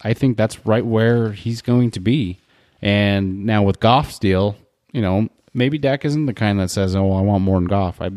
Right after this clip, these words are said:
you know, I, who knows? But that whole, that whole deal from top to bottom only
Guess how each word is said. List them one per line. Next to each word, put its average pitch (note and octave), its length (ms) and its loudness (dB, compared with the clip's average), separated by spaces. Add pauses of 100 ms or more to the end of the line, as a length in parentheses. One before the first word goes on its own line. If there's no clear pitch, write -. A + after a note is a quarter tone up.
you A2+ 120 -8
know, G2 240 -4 (640)
I, C#3 140 -4
who D#3 140 4
knows? G2+ 340 0
But F#2 340 -6 (760)
that C3+ 220 2
whole, D#3 240 6 (120)
that A#2+ 180 0
whole D#3+ 300 4
deal B2 280 4
from A#2 160 -4
top G#2 180 -2
to G#2+ 80 -6
bottom F#2+ 340 -2
only G#2 640 -2